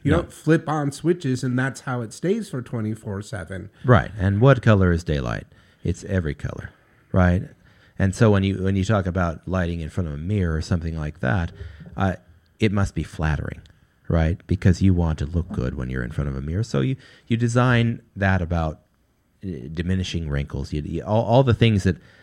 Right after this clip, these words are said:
Speaker 2: in my mind, I consider about design with light that make, uh, that are idealized. And so I, I embrace that and, and make it into the physical, uh, lighting design of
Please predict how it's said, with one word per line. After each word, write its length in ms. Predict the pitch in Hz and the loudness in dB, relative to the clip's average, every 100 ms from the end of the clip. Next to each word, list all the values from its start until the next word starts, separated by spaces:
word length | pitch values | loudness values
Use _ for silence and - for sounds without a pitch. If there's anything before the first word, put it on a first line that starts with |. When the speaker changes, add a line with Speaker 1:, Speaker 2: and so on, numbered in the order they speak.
| _ - | _ 0
Speaker 2:
in 140 | 98 | 4
my 200 | 104 117 | 6 6
mind, 360 | 95 82 80 82 | 6 2 2 2
I 160 | 82 | 0
consider 560 | 76 87 76 - 92 80 | -2 -6 -4 0 2 2
about 340 | 85 80 78 | 0 0 -2
design 640 | 80 85 135 110 80 85 - _ _ - | -4 0 2 4 2 -2 -6 _ _ -2
with 160 | 85 | 0
light 500 | 104 117 80 85 95 | 2 4 4 0 -2
that 140 | 90 71 | -4 0
make, 240 | 85 76 _ _ _ _ _ _ _ _ _ 110 | -2 -2 _ _ _ _ _ _ _ _ _ -10
uh, 220 | 90 90 | -8 -4
that 200 | 87 78 | -2 0
are 220 | 62 50 | -2 -4
idealized. 960 | 76 85 90 110 82 64 50 50 - - | -4 -4 0 -2 -2 -6 -10 -12 -12 -10
And 200 | 90 80 78 | -4 -4 -2
so 260 | - 80 | 0 2
I, 380 | 76 73 73 67 - _ _ | 2 0 -2 -6 -14 _ _
I 100 | 87 | -6
embrace 440 | 80 80 98 95 - | -4 0 2 2 2
that 200 | 80 73 | -2 -2
and, 140 | 76 | -6
and 240 | 73 80 80 | -6 -6 -4
make 180 | 78 | -4
it 80 | 80 | -4
into 260 | 78 78 82 | -6 -4 -4
the 200 | 76 71 | -4 -4
physical, 520 | - 87 85 73 73 - 95 - _ _ _ | -2 -2 -2 -8 -8 -12 -18 -18 _ _ _
uh, 40 | 90 | -6
lighting 380 | 87 87 82 82 | 0 2 0 -4
design 420 | 82 87 80 76 | -4 -2 -2 -6
of 480 | - 71 71 76 | -8 -8 -6 -10